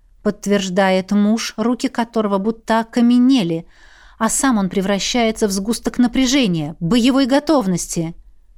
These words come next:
Рамон даже не смотрит в его сторону, исключительно на меня. «А еще ты можешь стать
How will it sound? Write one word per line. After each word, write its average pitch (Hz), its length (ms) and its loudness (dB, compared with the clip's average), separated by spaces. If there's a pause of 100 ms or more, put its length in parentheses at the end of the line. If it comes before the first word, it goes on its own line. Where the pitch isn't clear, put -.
(840)
Рамон 240 440 2
даже 220 200 0
не 220 140 2
смотрит 214 400 -2
в - 60 -10
его 185 200 -2
сторону, 175 480 -6
исключительно 262 680 -2
на 254 120 2
меня. 214 440 0 (960)
«А 160 180 -4
еще 156 380 -8
ты 185 140 -8
можешь 180 320 -6
стать 170 580 -4